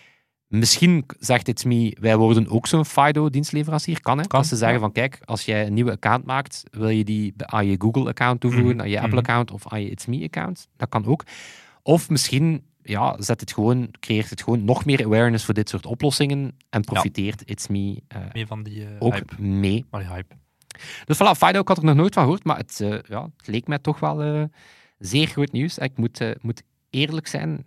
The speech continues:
Speaker 1: ehm, ik denk echt wel dat ze een punt hebben dat het
Speaker 2: Absoluut.
Speaker 1: belangrijk is dat het zowel veilig, gebruiksvriendelijk, maar ook gewoon wijdverspreid is. En het lijkt mij, tenzij dat er, eh,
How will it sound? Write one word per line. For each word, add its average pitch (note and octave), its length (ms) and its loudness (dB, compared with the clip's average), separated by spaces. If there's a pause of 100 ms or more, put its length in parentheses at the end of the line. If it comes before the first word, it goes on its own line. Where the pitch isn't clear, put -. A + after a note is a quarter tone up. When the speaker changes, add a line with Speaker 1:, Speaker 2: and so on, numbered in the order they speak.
Speaker 1:
ehm, A2 420 -2 (400)
ik G#2+ 140 -12 (120)
denk G#2+ 260 -6
echt - 240 -6
wel C3 100 0
dat C3 120 -4
ze - 80 -4
een A2 80 -4
punt B2+ 220 -2
hebben B2 480 -2
dat G#2 180 -4
het - 320 -6 (220)
Speaker 2:
Absoluut. A#2+ 420 -4
Speaker 1:
belangrijk B2 360 2
is B2+ 100 0
dat A2+ 120 2
het A2 140 -2
zowel A2+ 300 2
veilig, C#3 500 -4 (140)
gebruiksvriendelijk, C3 880 -2
maar G#2+ 160 -6
ook C3 200 -2
gewoon A#2+ 180 0
wijdverspreid G#2+ 600 -4
is. C#3+ 80 -12
En A#2 180 -10 (260)
het - 220 -16
lijkt A#2+ 380 2
mij, D3 260 -2
tenzij A2+ 280 -6
dat A2+ 180 -6
er, G#2 140 -6
eh, G#2 220 -2